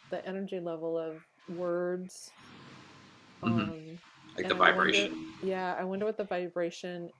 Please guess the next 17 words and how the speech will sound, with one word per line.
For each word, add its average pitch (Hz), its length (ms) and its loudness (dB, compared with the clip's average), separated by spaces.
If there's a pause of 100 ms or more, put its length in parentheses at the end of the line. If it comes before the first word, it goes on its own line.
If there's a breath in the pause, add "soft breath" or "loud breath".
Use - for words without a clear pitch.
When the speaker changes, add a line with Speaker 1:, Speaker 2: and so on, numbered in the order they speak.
Speaker 1:
level 170 500 -4
of 165 280 -4 (100)
thank 170 280 -8
you 165 140 -6
is. 180 360 -8 (3000)
Speaker 2:
Um, 127 480 12 (180)
th-, 117 200 -4 (240)
the 135 80 12
other 185 120 12
thing 190 180 12
I 120 80 12
wanted 120 240 12
to 101 60 10
ask 123 260 12
about 92 360 12
was, 98 500 6
um, 92 560 8